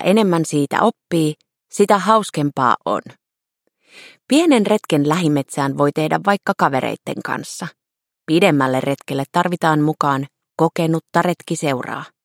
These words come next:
Pitkä retki kannattaa suunnitella hyvin. Onneksi retken suunnittelukin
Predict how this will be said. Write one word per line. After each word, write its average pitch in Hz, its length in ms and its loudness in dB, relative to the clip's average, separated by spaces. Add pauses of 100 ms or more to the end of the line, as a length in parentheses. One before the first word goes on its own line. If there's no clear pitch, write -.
(1400)
Pitkä 220 320 2
retki 139 460 -6 (380)
kannattaa 160 480 2
suunnitella 135 540 -2 (160)
hyvin. 113 400 -6 (760)
Onneksi 165 440 2
retken 151 380 -2
suunnittelukin 139 840 -2